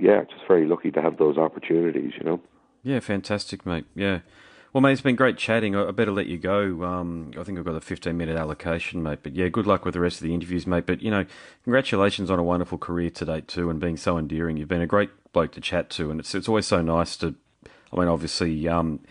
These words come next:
Speaker 2: you know, it had an impact on me when I was a kid, so it's definitely seeped into my psy-, psyche and consciousness
Speaker 1: Oh,
Speaker 2: as a
Speaker 1: that's great,
Speaker 2: musician.
Speaker 1: man. That's
Speaker 2: So,
Speaker 1: great.
Speaker 2: so, uh, so, yeah, mate,
Speaker 1: Yeah,
Speaker 2: good luck
Speaker 1: yeah,
Speaker 2: with
Speaker 1: great,
Speaker 2: it. And
Speaker 1: man. Great. Well, look,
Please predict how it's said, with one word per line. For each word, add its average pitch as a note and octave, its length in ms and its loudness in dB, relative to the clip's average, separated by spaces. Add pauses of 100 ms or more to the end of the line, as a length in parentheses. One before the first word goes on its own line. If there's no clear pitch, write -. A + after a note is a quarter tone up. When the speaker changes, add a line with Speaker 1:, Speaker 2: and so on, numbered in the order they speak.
(380)
Speaker 2:
you F#2+ 80 -2
know, F2+ 80 0
it F2+ 60 0
had G#2+ 100 2
an F#2 80 0
impact F#2 340 0
on D#2 140 -2
me F#2 160 4
when E2 120 0
I F2+ 120 2
was F2 120 0
a E2+ 60 -4
kid, D2 280 -8
so E2 180 -2
it's - 160 -6
definitely E2+ 300 -2
seeped D#2+ 280 -4
into D#2 140 -6
my E2+ 220 2
psy-, - 280 -6
psyche D2+ 400 -4
and C#2+ 100 -8
consciousness - 480 -6
Speaker 1:
Oh, - 40 2
Speaker 2:
as - 100 0
a - 60 4
Speaker 1:
that's D#2+ 160 -6
great, F#2+ 300 6
Speaker 2:
musician. D2+ 100 -2
Speaker 1:
man. D#2+ 140 0
That's F2+ 200 0
Speaker 2:
So, F2 80 -2
Speaker 1:
great. G2 260 6 (760)
Speaker 2:
so, F#2+ 420 -2
uh, F#2+ 180 -2
so, - 140 0
yeah, A2+ 200 4
mate, G2+ 220 0
Speaker 1:
Yeah, G2+ 100 8
Speaker 2:
good A#2+ 120 10
luck A2+ 80 10
Speaker 1:
yeah, A2+ 80 8
Speaker 2:
with G2 120 -2
Speaker 1:
great, G#2+ 160 4
Speaker 2:
it. - 20 -2
And F2 100 -6
Speaker 1:
man. E2+ 220 -4 (100)
Great. G2 260 2
Well, F2+ 120 0
look, F#2+ 240 2